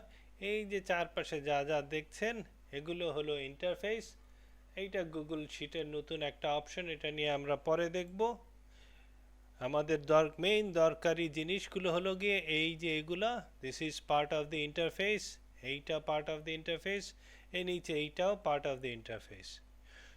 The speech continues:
So, এগুলার নাম কি, কি কি কাজে আসে, ওভারভিউ টাইপের আমরা এখন এগুলো দেখব। যেমন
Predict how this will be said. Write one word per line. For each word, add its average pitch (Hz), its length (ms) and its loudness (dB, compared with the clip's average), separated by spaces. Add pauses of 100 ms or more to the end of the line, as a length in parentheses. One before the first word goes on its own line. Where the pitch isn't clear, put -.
(160)
So, 220 220 0 (240)
এগুলার 175 540 2
নাম 156 540 2
কি, 214 360 -4
কি 175 200 -6
কি 156 180 -4
কাজে 143 480 2
আসে, 220 580 2 (600)
ওভারভিউ 185 680 8
টাইপের 160 480 6
আমরা 143 320 6
এখন 175 280 2
এগুলো 160 500 -2 (480)
দেখব। 110 500 0 (420)
যেমন 160 280 0